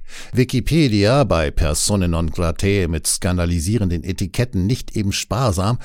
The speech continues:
ist schon lange an Holger Friedrich dran und zitiert dazu Hubertus Knabe,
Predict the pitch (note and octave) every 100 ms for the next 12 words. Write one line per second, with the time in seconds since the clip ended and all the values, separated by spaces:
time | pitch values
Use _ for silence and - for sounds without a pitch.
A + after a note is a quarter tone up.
0 | - - - - - B2+ B2 D#3 D#3+ E2+
1 | D2 D2+ F2+ F2 D2+ - - - E2 -
2 | G2 C3+ F#2+ D2 - F2 - G#2+ G2 -
3 | F#2 G#2+ - A2 F2+ E2 F2 E2+ E2 -
4 | - G2 G#2+ A#2+ G2